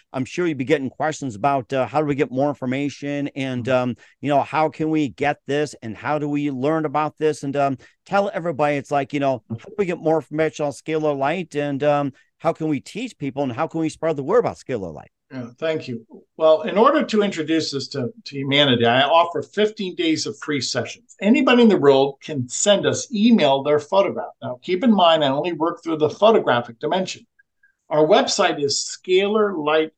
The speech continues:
Speaker 2: dot com. That's S C A L A R, scalar light dot com. Visit the website. You can read about my work. If you're inclined, send in your photographs of your family members, get their permission, and even their,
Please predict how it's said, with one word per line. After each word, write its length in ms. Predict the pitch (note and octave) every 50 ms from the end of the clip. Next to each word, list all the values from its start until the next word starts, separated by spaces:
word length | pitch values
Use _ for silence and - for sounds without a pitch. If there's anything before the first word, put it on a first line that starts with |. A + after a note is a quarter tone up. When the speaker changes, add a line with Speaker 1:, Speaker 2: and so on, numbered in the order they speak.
| _ -
Speaker 2:
dot 300 | C#3+ C3+ C3+ D3+ - -
com. 300 | - C3 B2+ A2+ - - _ -
That's 440 | B2+ B2 A#2+ - - - - - _ _ _ -
S 280 | D#3 D#3 - - - -
C 460 | - - - - - D3+ D3 D3 - D3+
A 300 | D3 C#3 C#3 C#3 C#3 C#3+
L 160 | C3+ C3 B2+
A 120 | B2+ A#2
R, 240 | A#2 G2+ F#2+ G2 G#2+
scalar 640 | A2+ - - - - - - D#3 E3 F3 F3 F3 E3+ D#3+
light 400 | D3 C#3+ D3 D3 C3+ C#3+ C#3+ _ _ _
dot 260 | - C3+ C3 B2+ B2 -
com. 300 | - D3+ C#3+ A2+ E2+ - _ _ _ _ _ _ _ _ _ _ _ _ _ _ _ -
Visit 340 | B2+ C#3 G#3 B3+ C4 D4+ A#3+
the 100 | C4 C4
website. 540 | G#3 G3 F3 E3 E3+ - - E3 D#3+ D#3 D#3
You 100 | D3+ C#3
can 200 | - D3+ C#3+ C#3
read 240 | D3 F3+ G3+ G#3+ G#3+
about 300 | G3 F3+ F3 D#3+ D#3+ D#3+
my 160 | - D3+ D3+
work. 300 | D3 C3 C#3 C3 B2 - -
If 160 | C#3+ C3+ -
you're 180 | D#3+ F#3 A3+ D4
inclined, 600 | D4 - - - F#3 D#3+ D3 C#3 C3+ C#3 D3 D3
send 340 | - - - F3+ F#3 A3 C4
in 140 | C4+ C#4+ C#4
your 100 | B3+ A3+
photographs 640 | A3+ - E3 D3+ - - A#2 A#2+ A#2 B2 B2+ - -
of 120 | A#2 - - - _ _ _ -
your 260 | D#3 D#3+ E3+ - _ -
family 300 | F3 E3 D#3 D#3 D3+ C3+
members, 380 | B2+ A2+ A2 A#2 B2+ D3+ D#3
get 140 | - F#3 F3+
their 120 | F3+ G3+ F#3
permission, 520 | - F#3+ F#3 E3+ D3+ - - - D#3 D3
and 140 | D3 D3+ E3
even 300 | G3+ A3+ G#3+ A3+ G#3 F#3+
their, 240 | F3+ D#3+ D3 -